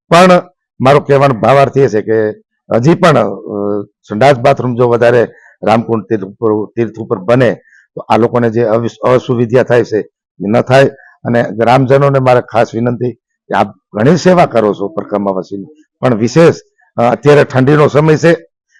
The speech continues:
અને સિનિયર સિટીઝન લોકો વધારે આવે છે, એમને માટે કંબલોની વ્યવસ્થા થાય, એમને, એમને માટે દવાની તો વ્યવસ્થા અહીંથી લોકો કરી રહ્યા છે અને અમે પણ કરી રહ્યા છીએ,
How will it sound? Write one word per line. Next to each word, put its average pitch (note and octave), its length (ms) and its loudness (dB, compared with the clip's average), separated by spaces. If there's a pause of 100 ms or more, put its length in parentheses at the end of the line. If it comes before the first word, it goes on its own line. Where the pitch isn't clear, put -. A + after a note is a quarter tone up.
અને C#3 180 2
સિનિયર C#3+ 360 2
સિટીઝન C#3+ 400 0
લોકો B2+ 320 0
વધારે A2 300 2
આવે F2 200 -2
છે, - 200 -20 (440)
એમને C3 180 2
માટે C3 260 0
કંબલોની A#2 540 0
વ્યવસ્થા A2+ 460 0
થાય, A2 240 0 (300)
એમને, A#2+ 380 -4
એમને C3 320 0
માટે C3+ 200 0
દવાની B2 420 2
તો B2+ 160 -2
વ્યવસ્થા B2 360 0
અહીંથી A#2+ 360 -2
લોકો A2+ 220 -6
કરી A#2 260 -4
રહ્યા A#2 180 -2
છે A#2+ 100 -6
અને A#2+ 100 -2
અમે A#2+ 160 -2
પણ C3 180 -4
કરી A#2 240 -4
રહ્યા A2+ 160 -4
છીએ, - 180 -16